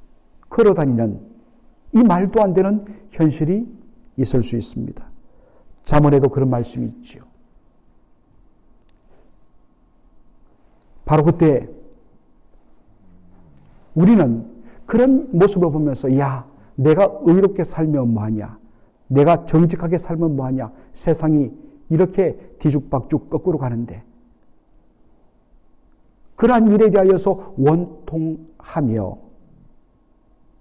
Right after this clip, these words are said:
분노하다 보면 어느 순간에 그것을 부러워하는 눈길을 보내게 되고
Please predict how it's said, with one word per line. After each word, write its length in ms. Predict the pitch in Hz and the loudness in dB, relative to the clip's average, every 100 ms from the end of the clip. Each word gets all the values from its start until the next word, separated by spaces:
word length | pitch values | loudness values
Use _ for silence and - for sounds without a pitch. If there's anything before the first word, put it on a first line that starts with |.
| - | -2
분노하다 420 | 160 156 139 135 | 2 2 2 0
보면 280 | 135 156 - | 0 0 0
어느 200 | 240 262 | 0 0
순간에 520 | 233 214 190 190 220 - - _ _ _ _ | 0 -4 -2 -2 -4 -10 -20 _ _ _ _
그것을 420 | - 160 - 156 - | -2 0 2 -2 -2
부러워하는 640 | 156 170 170 175 196 220 - - _ _ - | 0 0 0 -2 -4 -6 -12 -20 _ _ -4
눈길을 800 | 135 190 220 - 196 202 202 - - - | 0 2 0 -2 2 2 0 -10 -16 -4
보내게 280 | - 117 107 | -2 -2 -2
되고 440 | 104 147 226 - | -6 -8 -10 -14